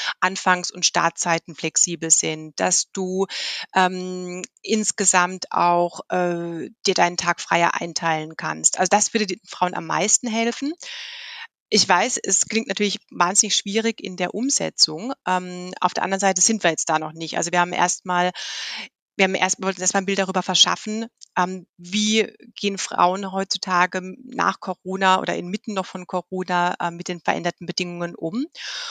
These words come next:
Und das Ergebnis ist auch sehr ernüchternd. Äh, zweiundvierzig Prozent aller Befragten sagen, sie haben ihren Job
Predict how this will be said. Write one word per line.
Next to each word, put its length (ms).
Und 220
das 100
Ergebnis 380
ist 100
auch 100
sehr 200
ernüchternd. 680
Äh, 220
zweiundvierzig 640
Prozent 320
aller 160
Befragten 800
sagen, 340
sie 160
haben 180
ihren 160
Job 160